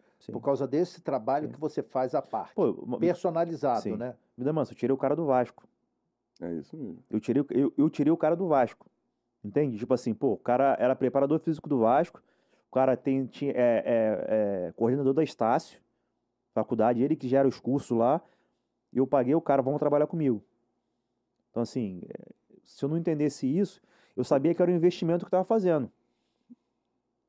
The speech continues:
Speaker 1: Então, assim, cara, depois disso, eu assinei contratos, de contrato quando eu cheguei na China, por exemplo, de contrato alto. Não, não na primeira vez do contrato, mas assim, assinei contrato alto na China,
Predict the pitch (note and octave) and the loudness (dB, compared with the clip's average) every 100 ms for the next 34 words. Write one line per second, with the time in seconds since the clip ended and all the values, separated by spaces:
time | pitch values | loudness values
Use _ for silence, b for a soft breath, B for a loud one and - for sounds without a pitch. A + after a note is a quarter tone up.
0 | _ G#2+ G#2 C#3+ - C3+ F#2+ - C#3+ A2 | _ -10 -4 -4 -2 -2 -2 2 2 2
1 | B2 - D3 A2+ F3 G3+ A2+ B2 - D3+ | 0 0 0 2 0 0 0 -2 0 -4
2 | D#3 D3+ C3 C#3+ F3 - - _ _ _ | -2 -2 2 2 2 -4 -18 _ _ _
3 | _ _ _ _ - A#2+ - D3+ C#3 C#3+ | _ _ _ _ -14 -12 -4 -2 2 2
4 | D#3+ - F3+ F3+ F3 F#3+ A3+ A3 E3 D3 | 2 0 -2 0 -2 -2 -2 -2 -2 -2
5 | C#3 D3 C3+ C#3 C#3+ C3+ A2 G2+ F2 C2+ | -2 -4 -6 -4 -2 0 -2 -4 -8 -10
6 | A1+ - _ _ _ _ _ B2+ B2+ C#3 | -16 -20 _ _ _ _ _ -4 -2 0
7 | F#3 E3+ E3+ - - A#2 E3+ D#3 B2+ B2+ | 2 2 2 -4 -4 0 2 0 -2 2
8 | D3+ E3 E3 D#3+ D#3+ E3 C#3+ D3 C#3 E3 | 2 2 0 0 2 4 4 2 0 0
9 | D#3+ B2+ A2 A#2+ A#2 A#2 - G#2 B2 D3 | 4 2 4 0 0 -4 -6 -6 -4 -2
10 | C#3 D3 E3 F3+ F3+ C#3 - A#2+ F2+ | -2 0 2 2 0 -4 -4 -8 -8